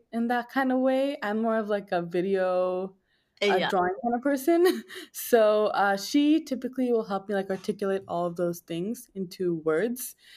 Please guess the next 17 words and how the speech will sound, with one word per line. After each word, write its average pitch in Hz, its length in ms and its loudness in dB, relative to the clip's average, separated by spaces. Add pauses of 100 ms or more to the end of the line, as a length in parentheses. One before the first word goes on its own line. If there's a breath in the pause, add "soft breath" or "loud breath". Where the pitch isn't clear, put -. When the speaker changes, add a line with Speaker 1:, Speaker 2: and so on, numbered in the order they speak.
(220 soft breath)
Speaker 1:
and, 190 520 2
uh, 180 140 2
write 190 200 4
about, 190 300 0
it's 202 140 -8
about 302 340 2
six 220 220 -8
hundred 208 420 -2
words 180 360 -4
per 190 460 -4
recipe. 180 480 -2 (540 soft breath)
And 220 200 2
that's 214 240 0
basically, 220 520 -2
like, 185 180 -2
important 185 540 -4
for, 170 380 -2